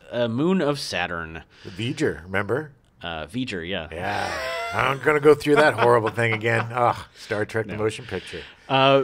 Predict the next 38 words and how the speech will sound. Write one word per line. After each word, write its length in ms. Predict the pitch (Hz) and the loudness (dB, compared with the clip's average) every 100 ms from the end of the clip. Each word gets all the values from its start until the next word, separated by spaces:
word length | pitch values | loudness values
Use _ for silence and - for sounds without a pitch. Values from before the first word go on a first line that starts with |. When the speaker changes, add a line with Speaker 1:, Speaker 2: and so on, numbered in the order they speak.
| 104 | 0
Speaker 1:
Voyager 420 | 135 165 190 185 | 0 4 6 6
one 220 | 165 196 185 | 4 4 4
has 180 | 190 | 2
been 100 | 170 | 2
operating 420 | 185 294 226 220 196 | 4 4 4 2 2
for 160 | 185 | 0
forty-four 680 | - 233 269 262 196 240 226 | 0 0 2 2 4 6 6
years, 360 | 185 175 175 131 | 4 4 4 2
eight 160 | 180 180 | -2 0
months, 280 | 165 160 - | -2 -2 -2
and 220 | 131 127 | -2 0
seven 360 | - 180 175 | 2 2 4
days 280 | 123 117 117 | 2 2 0
as 320 | - 113 113 | 0 -2 -2
of 320 | 95 110 98 - | -2 -2 -2 -8
today. 760 | - 117 98 95 110 67 57 - | -6 -4 -2 -2 -2 -4 -8 -2
Speaker 2:
You 80 | 185 | 4
know, 100 | 269 | 6
the 80 | 185 | 8
actress 460 | 226 - 117 - | 6 2 -2 -2
in, 180 | 95 87 | -8 -8
uh, 180 | 82 82 - | -10 -12 -14
Star 240 | - 98 | -6 -4
Trek 180 | 92 90 | -4 -8
the 80 | 95 | -6
Motion 220 | 92 - | -6 -6
Picture 240 | 95 - 117 | -8 -4 -2
actually 300 | 185 240 208 | -2 -4 -4
shaved 280 | 233 226 | -4 -2
her 60 | 208 | -2
head. 180 | 226 - | -2 -2
That 80 | - | -4
was 80 | |
a 60 | 202 | -2
big 180 | 135 117 | -4 0
deal 160 | 147 | 0
back 240 | 139 85 - | 0 -4 -8
then. 160 | 73 | -16